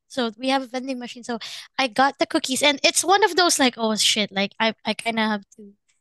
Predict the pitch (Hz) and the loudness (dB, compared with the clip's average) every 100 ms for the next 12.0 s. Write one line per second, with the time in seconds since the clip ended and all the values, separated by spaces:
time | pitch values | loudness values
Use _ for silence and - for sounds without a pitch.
0 | _ _ - 202 185 180 175 _ _ _ | _ _ -4 -2 -4 -10 -18 _ _ _
1 | _ 233 220 - 226 208 - _ _ _ | _ -2 0 0 2 2 0 _ _ _
2 | - 240 254 - 233 - 214 202 190 196 | -6 -2 -2 -2 -2 -2 -2 -2 -4 -6
3 | 208 - 240 240 226 214 - 220 202 202 | -2 2 4 4 2 -2 -8 -14 -10 -2
4 | 214 262 254 269 - _ _ _ _ - | 0 2 2 2 0 _ _ _ _ -2
5 | 277 - 320 285 247 - 233 - - 226 | 0 2 0 0 -2 0 0 0 -4 -4
6 | 214 226 220 208 214 294 330 233 196 - | -6 -10 -10 -8 -6 -4 -4 -6 -4 -4
7 | - _ _ - _ _ _ 254 240 311 | -6 _ _ -20 _ _ _ 0 2 4
8 | 349 320 - 302 262 - 240 - 226 - | 2 0 -4 -4 -4 -4 -4 -6 -16 -4
9 | 320 302 254 - - - 226 - - - | 0 2 2 2 -2 -8 -8 -4 -2 -4
10 | - 320 294 254 247 214 - - - - | -2 0 -2 -4 -8 -8 -16 -18 -14 -4
11 | 277 285 - 269 254 240 - - - 415 | 0 0 0 2 4 2 0 -2 2 0